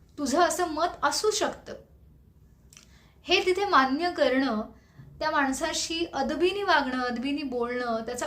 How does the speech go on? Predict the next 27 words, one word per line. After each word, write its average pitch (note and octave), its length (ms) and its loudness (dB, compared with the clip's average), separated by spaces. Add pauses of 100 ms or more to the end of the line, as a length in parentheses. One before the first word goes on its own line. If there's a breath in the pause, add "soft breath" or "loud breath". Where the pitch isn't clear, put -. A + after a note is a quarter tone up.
अपमान F#4+ 580 2
न G4 100 -2
करणं, A3+ 400 -4
वाईट B3 300 -2
साईट F4 460 2 (300)
बोलणं C4+ 580 0 (100)
टाळणं C4 520 4 (640 soft breath)
हे C4 160 -4
तर E4 80 6
आहेच, D#4 560 2 (580 soft breath)
पण D#4+ 140 2 (920)
त्याचा C#4+ 300 2
मान E4 520 2
जपता C#4+ 460 0
येईल C#4+ 420 -2
याच्यासाठी E4+ 540 0
चार F#4 260 4
गोष्टी E4 300 -4
आपण D4 260 -4
जर C#4+ 140 -2
कर-, C4 220 -4
करत B3+ 340 -4
असू B3 280 -6
तर F4+ 120 0
ते G4 160 -2
आणखीन F4+ 400 0
चांगलं. G#3+ 380 -2